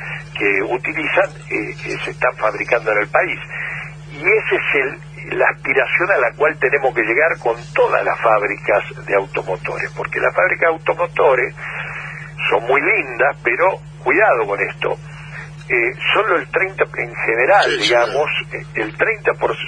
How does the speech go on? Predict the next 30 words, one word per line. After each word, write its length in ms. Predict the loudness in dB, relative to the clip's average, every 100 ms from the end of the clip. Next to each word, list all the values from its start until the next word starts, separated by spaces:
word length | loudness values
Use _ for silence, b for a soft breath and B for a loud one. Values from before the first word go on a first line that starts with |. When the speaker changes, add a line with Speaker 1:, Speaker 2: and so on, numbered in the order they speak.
| 0
Speaker 1:
solamente 500 | 2 4 2 -2 -4
el 100 | -2
treinta 320 | 0 0 0
por 180 | 0 -2
ciento 320 | -2 -2 0
de 60 | 2
las 100 | 4
autopartes 680 | 2 2 0 0 -2 -4 -6
se 80 | -2
fabrica 400 | 2 0 0 -2
en 60 | -2
el 100 | 0
país, 280 | 0 0 -4
el 140 | 0
otro 260 | 0 2 -2 -4
setenta 420 | -2 -4 0 0
por 180 | 0 -2
ciento 500 | -2 -2 -2 -4 -4 B B B B B -6
viene 220 | 0 2 4
del 140 | 4
exterior, 480 | 2 2 4 4 2 -2 -18 -12 -4
se 80 | -2
importa. 540 | 0 4 4 2 -4 -8 B B B B B -4
Y 100 | -4
para 360 | 0 0 2 0
importar 800 | -2 2 2 2 2 2 2 0 -8 -16 -16 -4
ese 400 | 0 0 0 -2
setenta 460 | -2 2 2 2 0
por 180 | 0 0
ciento 580 | 2 0 0 0 0